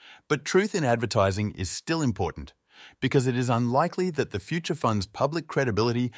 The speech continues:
would have the same currency were two hundred billion dollars of public resources allocated to something called the Funding Retired Public Servants Pensions Fund. Importantly also, the incentives and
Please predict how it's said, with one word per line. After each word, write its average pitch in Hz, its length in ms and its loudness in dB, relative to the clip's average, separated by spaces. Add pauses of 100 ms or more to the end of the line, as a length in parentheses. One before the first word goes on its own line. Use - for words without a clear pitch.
(160)
would 107 160 0
have 92 220 0
the 87 80 -6
same 123 400 -2
currency 110 540 -2 (260)
were 95 160 0
two 160 440 -2
hundred 123 580 -2
billion 135 340 2
dollars 104 320 2
of 87 160 -6
public 120 380 -2
resources 90 580 -4 (380)
allocated 123 600 -2
to 98 100 -4
something 101 380 -2
called 92 360 -2 (200)
the 107 120 2
Funding 131 600 0
Retired 98 680 0
Public 90 320 -2
Servants 87 440 -2
Pensions 117 460 -4
Fund. 69 340 -8 (1000)
Importantly 123 640 0
also, 92 460 0 (360)
the 131 140 4
incentives 151 720 0
and 107 160 0